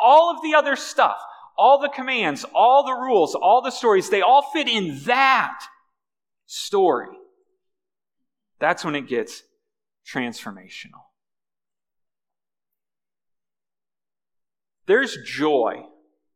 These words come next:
There is joy in reading God's word. These are some tips for me. These, I'm gonna say,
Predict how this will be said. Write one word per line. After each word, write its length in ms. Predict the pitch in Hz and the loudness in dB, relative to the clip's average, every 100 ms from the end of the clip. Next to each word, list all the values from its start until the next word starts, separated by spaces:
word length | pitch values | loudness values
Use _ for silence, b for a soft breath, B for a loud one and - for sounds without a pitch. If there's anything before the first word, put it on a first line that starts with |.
| _ _ _ _ _ _ _ _ | _ _ _ _ _ _ _ _
There 140 | 151 170 | -8 -6
is 180 | 135 | -8
joy 720 | 110 - 156 185 131 104 - _ _ _ _ _ _ _ _ 123 | -14 -12 -6 -2 -2 -2 -8 _ _ _ _ _ _ _ _ -16
in 200 | 127 120 | -14 -10
reading 400 | 151 139 127 117 | -10 -10 -10 -6
God's 380 | 110 104 - | -6 -8 -14
word. 220 | - - _ _ _ _ _ _ _ _ _ _ _ _ _ _ _ _ _ _ _ _ _ _ _ - | -20 -20 _ _ _ _ _ _ _ _ _ _ _ _ _ _ _ _ _ _ _ _ _ _ _ -4
These 240 | 214 254 | -2 2
are 220 | 285 233 - - _ - | 2 0 -4 -20 _ -12
some 260 | - 196 | -6 -6
tips 340 | - 208 208 - | -2 -2 -2 -4
for 140 | 180 | -4
me. 200 | 151 131 | -4 -4
These, 460 | 117 175 202 - - _ | -2 -2 -2 -6 -10 _
I'm 140 | - 156 | -4 -2
gonna 140 | 151 | -4
say, 280 | - 151 | -2 0